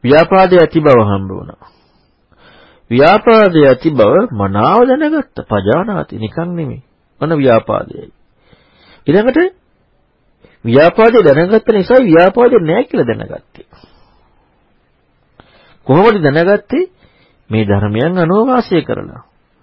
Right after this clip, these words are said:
ධර්මයේ දැක්කනේ ව්‍යාපාද නිකන් හෙව්වා නෙමෙයි. ඒක අනුවනේ හොයාගෙන යෑමක් තියෙන්නේ. ව්‍යාපාදයේ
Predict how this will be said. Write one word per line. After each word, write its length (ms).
ධර්මයේ 460
දැක්කනේ 520
ව්‍යාපාද 440
නිකන් 340
හෙව්වා 260
නෙමෙයි. 300
ඒක 160
අනුවනේ 640
හොයාගෙන 440
යෑමක් 360
තියෙන්නේ. 360
ව්‍යාපාදයේ 800